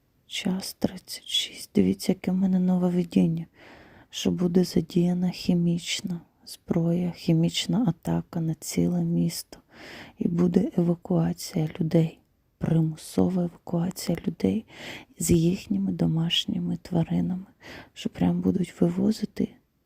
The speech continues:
як місто пусте, і будуть казати: «Срочна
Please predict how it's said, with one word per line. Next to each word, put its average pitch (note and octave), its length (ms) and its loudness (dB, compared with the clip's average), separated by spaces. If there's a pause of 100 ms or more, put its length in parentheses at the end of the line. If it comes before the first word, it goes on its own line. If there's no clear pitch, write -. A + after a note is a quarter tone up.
як - 180 -2
місто F#3+ 420 2
пусте, - 520 -2
і - 40 4
будуть - 340 -6
казати: - 580 -4 (400)
«Срочна - 580 -2